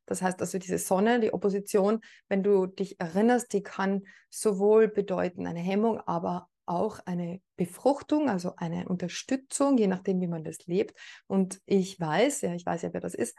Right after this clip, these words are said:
er hat Herausragendes geleistet, er hat, ähm, er ist sehr herausgestochen, hat sich sehr herausgehoben aus der Masse mit dieser Sonne-Uranus-Konjunkt-, äh, Opposition.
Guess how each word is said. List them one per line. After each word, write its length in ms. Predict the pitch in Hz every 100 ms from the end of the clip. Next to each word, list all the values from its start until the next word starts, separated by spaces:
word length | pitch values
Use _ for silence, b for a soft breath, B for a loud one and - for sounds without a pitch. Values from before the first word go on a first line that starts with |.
| B B B
er 140 | 185
hat 160 | 185 185
Herausragendes 960 | 190 180 190 226 - 185 185 185 180 -
geleistet, 640 | 170 185 247 285 277 -
er 220 | 196 180
hat, 260 | 190 185 - _ _ _ _ -
ähm, 300 | 180 175 175
er 220 | - 180 180
ist 120 | -
sehr 200 | 220 254
herausgestochen, 680 | 240 208 202 208 - 190 202
hat 80 | 185
sich 160 | 185
sehr 100 | 190
herausgehoben 680 | 185 180 175 202 185 185 185
aus 180 | 165 165
der 120 | 170
Masse 540 | 170 156 156 - 156 - _ _ _ _ _ _ _ _ _ -
mit 220 | 175 175
dieser 200 | 175 175
Sonne-Uranus-Konjunkt-, 1200 | 170 165 170 175 165 160 - 156 151 151 - -
äh, 100 | 170
Opposition. 720 | 156 165 165 165 - - -